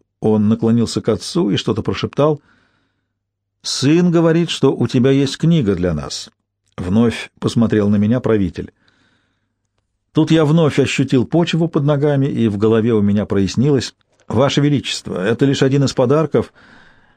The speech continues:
которые мой повелитель, король Карл, отправил вам в благодарность за те щедрые дары, которые вы прислали ему,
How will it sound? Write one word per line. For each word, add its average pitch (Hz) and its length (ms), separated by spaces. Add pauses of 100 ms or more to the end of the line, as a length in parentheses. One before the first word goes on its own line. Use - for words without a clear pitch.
которые 135 360
мой 135 200
повелитель, 123 520
король 117 300
Карл, 151 480 (200)
отправил 139 680
вам 139 220
в - 20
благодарность 127 760
за 117 180
те 127 140
щедрые 120 420
дары, 117 280
которые 131 340
вы 147 140
прислали 139 400
ему, 147 400